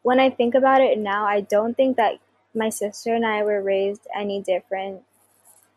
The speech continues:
than each other. Our parents both treated us the same. It was just, I think that my sister was a lot more studious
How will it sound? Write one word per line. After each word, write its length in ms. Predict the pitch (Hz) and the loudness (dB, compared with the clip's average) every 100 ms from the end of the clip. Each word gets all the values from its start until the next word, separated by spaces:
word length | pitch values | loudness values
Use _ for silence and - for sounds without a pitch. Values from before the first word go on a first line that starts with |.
| _ | _
than 240 | 226 208 196 | -4 -2 -2
each 220 | 196 - | -6 -8
other. 420 | 196 - - - - _ - | -10 -8 -8 -8 -12 _ 0
Our 160 | 226 | 0
parents 600 | 233 233 202 214 226 - - | 0 -2 -2 -2 -4 -8 2
both 520 | 214 208 220 - _ | 4 4 0 -10 _
treated 340 | - 220 202 | -4 -2 0
us 220 | 214 214 208 | -2 -2 -6
the 100 | 202 | -12
same. 600 | - 190 190 214 240 262 _ _ _ _ 220 | -14 -16 -12 -8 -8 -10 _ _ _ _ 0
It 180 | 220 | 2
was 160 | 226 226 | 2 0
just, 160 | 220 - | -4 -4
I 80 | 214 | -4
think 240 | 208 202 208 | -4 -4 2
that 400 | 208 202 190 - _ _ _ - | 4 4 0 -6 _ _ _ -6
my 140 | 220 | -6
sister 400 | - 214 - 220 | -4 -6 -2 0
was 160 | 220 214 | 0 2
a 60 | |
lot 260 | 208 202 208 | 4 4 2
more 180 | 196 208 | -4 -6
studious 720 | - 202 196 196 196 208 | -2 0 2 4 4 0